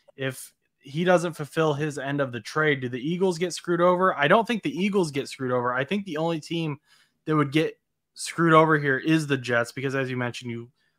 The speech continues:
let all those guys go to fill or to, uh, open up space for Reddick. You've given away a third round pick. You may not get a player. You have to hope someone comes in to trade for him. Do you, do you feel like the Jets have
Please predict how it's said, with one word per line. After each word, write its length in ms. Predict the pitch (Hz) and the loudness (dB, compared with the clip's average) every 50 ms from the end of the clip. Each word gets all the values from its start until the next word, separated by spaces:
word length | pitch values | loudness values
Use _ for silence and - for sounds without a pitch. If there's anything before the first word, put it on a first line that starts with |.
| _ _ _ | _ _ _
let 280 | - 131 135 156 175 175 | 2 8 10 10 12 12
all 180 | 170 165 165 | 12 12 12
those 240 | 160 160 160 151 147 | 12 10 8 6 6
guys 340 | 143 151 147 147 147 135 135 | 6 8 8 8 8 6 4
go 360 | 127 139 139 143 143 147 143 | 2 4 6 8 8 8 6
to 160 | 143 131 127 | 6 4 2
fill 600 | - - - - 151 147 143 143 143 143 143 - _ _ _ _ _ _ _ | 0 -2 -4 -2 0 0 0 0 -2 -4 -6 -8 _ _ _ _ _ _ _
or 140 | 147 143 135 | -4 0 0
to, 80 | 139 143 | 0 2
uh, 240 | 147 151 156 156 - - | 2 2 2 0 -2 -4
open 300 | - 156 151 151 - 147 | -4 -4 -4 -2 0 0
up 160 | 143 143 143 - | 0 -2 -2 -6
space 400 | - - - 139 143 143 135 - | -10 -8 -6 -4 -4 -4 -6 -8
for 180 | - 143 135 | -8 -6 -4
Reddick. 420 | 131 131 131 131 131 131 131 131 _ _ _ _ _ _ _ _ | 0 0 2 2 2 0 -2 -4 _ _ _ _ _ _ _ _
You've 240 | - 135 135 131 123 | -6 -6 -6 -2 2
given 240 | 147 160 165 170 175 | 2 2 4 4 4
away 440 | 160 156 151 151 156 151 151 151 - - - | 2 4 4 4 4 4 2 0 -2 -6 -10
a 80 | 139 131 | -12 -12
third 340 | - - 160 156 156 151 147 | -8 -2 2 2 2 4 2
round 360 | 143 139 139 135 135 131 - | 2 0 0 -2 -4 -6 -10
pick. 280 | 131 131 131 131 131 - _ _ _ _ _ _ _ _ _ _ _ _ _ _ _ _ _ _ _ 110 135 | -8 -6 -6 -6 -6 -8 _ _ _ _ _ _ _ _ _ _ _ _ _ _ _ _ _ _ _ _ -20
You 340 | 151 151 139 135 139 156 156 | -20 -18 -12 -6 -2 0 2
may 220 | 160 165 180 190 | 2 4 4 4
not 320 | 202 196 165 156 143 127 | 2 2 2 0 -2 -4
get 160 | 123 147 151 143 | -2 0 2 2
a 80 | 135 | 2
player. 580 | - - - 151 160 165 156 139 131 135 135 135 | 0 -2 -4 -2 0 2 2 2 2 2 0 -2
You 200 | 131 131 135 135 | -4 -6 -4 -2
have 200 | 147 160 156 - | 0 -2 -2 -2
to 80 | 160 | -6
hope 320 | 135 - 156 165 170 - - | -6 -4 -4 -4 -4 -6 -8
someone 680 | - - - 160 160 180 180 170 165 160 156 151 147 143 | -10 -4 0 2 2 2 2 0 0 0 0 -2 -4 -6
comes 340 | - 143 139 139 135 123 131 | -6 -6 -6 -4 -6 -6 -6
in 220 | 127 123 123 120 | -6 -6 -6 -8
to 80 | 110 110 | -12 -12
trade 340 | - - 143 147 156 147 | -8 -4 -4 -4 -4 -4
for 260 | - - 120 117 113 113 | -8 -8 -6 -4 -4 -4
him. 120 | 113 110 - _ _ _ _ _ _ _ 139 131 120 _ _ _ _ - | -6 -8 -10 _ _ _ _ _ _ _ -20 -20 -20 _ _ _ _ -2
Do 100 | 160 170 | 0 0
you, 220 | 185 185 190 175 | 2 0 -2 -4
do 140 | 160 135 143 | -4 -2 0
you 140 | 175 220 226 | 2 2 2
feel 160 | - 294 285 | 4 4 4
like 140 | 262 233 - | 4 4 2
the 80 | 196 | -2
Jets 340 | 160 143 147 165 175 175 - | -2 2 4 4 4 2 2
have 180 | 170 160 143 | -2 -4 -4